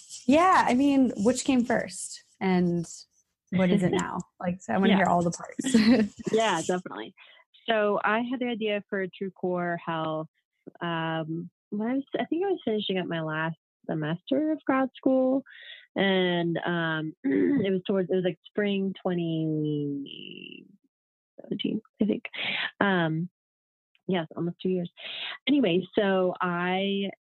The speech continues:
Speaker 2: knew that I wanted to pursue the work that I talked about, right? And, um, I had kinda had this idea for putting it on Instagram, you know, like,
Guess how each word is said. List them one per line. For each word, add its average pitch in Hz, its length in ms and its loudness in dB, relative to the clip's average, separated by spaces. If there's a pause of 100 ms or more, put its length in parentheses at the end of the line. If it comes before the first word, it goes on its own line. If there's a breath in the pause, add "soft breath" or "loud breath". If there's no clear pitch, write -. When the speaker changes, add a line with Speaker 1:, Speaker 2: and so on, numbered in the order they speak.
(160)
Speaker 2:
knew 208 420 0
that 240 120 0
I 220 80 2
wanted 180 340 0
to - 180 -6
pursue 151 880 -2
the 156 80 -2
work 147 260 -2
that 156 80 2
I 156 140 2
talked - 180 -8
about, - 320 -2
right? 156 400 0
And, 156 460 0 (160)
um, 147 720 0
I 180 120 2
had 180 160 2 (280)
kinda 254 180 0
had 262 120 0
this 254 160 0
idea 202 600 2
for 180 200 0
putting 175 260 0
it 170 80 0
on 165 220 0
Instagram, 156 880 -2 (380 loud breath)
you 180 120 4
know, 156 300 2
like, 135 200 0